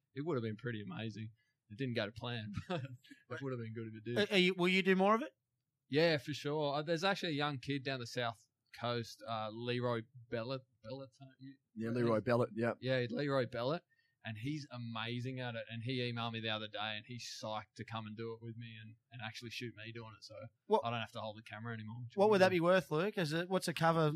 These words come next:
Speaker 2: on tracks like, you know,
Speaker 3: Oh,
Speaker 2: something like
Speaker 3: can't,
Speaker 2: that? You can't,
Speaker 3: can't,
Speaker 2: you can't reveal?
Speaker 3: can't disclose these details. I will say young Leroy Bellet's a pretty confident young photographer. He kinda sends you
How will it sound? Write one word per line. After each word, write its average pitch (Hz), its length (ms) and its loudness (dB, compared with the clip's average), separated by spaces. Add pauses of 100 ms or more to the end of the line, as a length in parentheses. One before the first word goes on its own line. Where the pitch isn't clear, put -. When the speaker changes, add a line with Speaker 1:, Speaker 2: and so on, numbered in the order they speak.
(120)
Speaker 2:
on 156 120 2
tracks 156 360 2
like, 151 220 2 (280)
you 156 120 -2
know, 123 180 10
Speaker 3:
Oh, 120 60 6
Speaker 2:
something 165 180 10
like 160 100 10
Speaker 3:
can't, 156 100 10
Speaker 2:
that? 160 200 8
You 165 60 0
can't, 196 240 12
Speaker 3:
can't, - 20 10
Speaker 2:
you 202 60 8
can't 226 240 12
reveal? 214 440 12
Speaker 3:
can't 196 240 12
disclose 160 400 12
these 143 220 6
details. 143 640 6 (600)
I 127 40 4
will 160 180 10
say 147 180 8
young 135 260 8
Leroy 127 260 8
Bellet's 117 300 4
a - 40 -20
pretty 117 200 0
confident 117 460 0 (120)
young 110 260 2
photographer. 110 540 2
He 120 100 2
kinda 113 240 0
sends 110 340 -2
you 104 180 -2